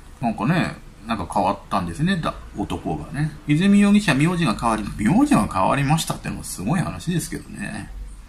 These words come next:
と、照れくさそうに話していた。印象的でした。あまりに短時間のうちに再婚したので驚きました。まあ、普通びっくりしますよね。で、前の夫とはディーブイがひどかったため離婚したようです。この辺りに住んでいるのは高齢者ばかりで引っ越してくる人も少ないですからね。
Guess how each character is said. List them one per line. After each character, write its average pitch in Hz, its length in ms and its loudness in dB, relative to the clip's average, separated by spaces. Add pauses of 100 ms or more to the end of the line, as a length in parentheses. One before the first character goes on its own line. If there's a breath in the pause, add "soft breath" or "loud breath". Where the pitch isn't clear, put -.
(300 soft breath)
と、 120 80 -4
照 - 200 -2
れ 135 80 0
く - 80 -10
さ 135 140 -2
そ 127 180 0
う 98 40 0
に 107 180 -6 (120)
話 85 260 -4
し - 40 -12
て - 80 -12
い - 40 -12
た。 - 220 -14 (800 loud breath)
印 101 160 4
象 85 180 -2
的 82 240 -8
で 80 60 -6
し - 100 -6
た。 - 220 -16
あ 151 140 6
ま 202 140 6
り 214 100 6
に 196 140 4
短 202 200 2
時 190 100 -2
間 202 140 4
の 175 80 2
う - 20 2
ち 160 80 2
に 147 60 2
再 147 200 2
婚 147 160 2
し 143 60 -2
た 147 120 4
の 98 140 0
で 110 100 -4
驚 107 140 -2
き 113 60 -2
ま 110 140 2
し - 60 -12
た。 - 60 -6
ま 143 100 6
あ、 - 20 8
普 - 100 0
通 294 200 8
び 233 120 2
っ - 40 -8
く - 140 6
り 208 80 6
し 135 120 0
ま 113 120 4
す - 140 -4
よ 87 80 -6
ね。 82 260 -8 (960 loud breath)
で、 147 220 0
前 196 260 6
の 226 140 6
夫 226 180 -2
と 226 80 2
は 180 60 4
デ 135 140 2
ィ 214 120 8
ー 233 40 4
ブ 262 140 4
イ 269 60 2
が 185 100 4
ひ 117 120 -6
ど 151 100 2
か 156 100 0
っ - 60 -4
た 87 80 -6
た 90 80 -2
め 87 100 -4
離 90 140 -6
婚 98 180 -4
し 87 40 -8
た 104 60 -2
よ 98 100 -2
う 98 40 -6
で 95 80 -8
す。 - 140 -14
こ 147 140 -2
の 165 100 2
辺 175 300 -2
り 110 40 2
に 104 60 -8
住 135 120 -6
ん 123 120 -2
で 107 60 2
い 101 100 2
る 104 80 0
の 107 160 2
は 180 180 -2
高 139 120 -2
齢 135 180 0
者 101 100 -6
ば 98 120 -4
か 95 100 -8
り 87 60 -8
で 90 80 -8
引 - 120 -14
っ - 60 -20
越 160 140 0
し - 40 -10
て 113 60 -6
く 104 100 -4
る 98 60 0
人 92 140 -8
も 85 80 -10
少 - 180 -2
な 151 100 4
い 127 60 0
で - 80 -4
す - 80 -14
か 90 100 -10
ら - 80 -6
ね。 104 240 -2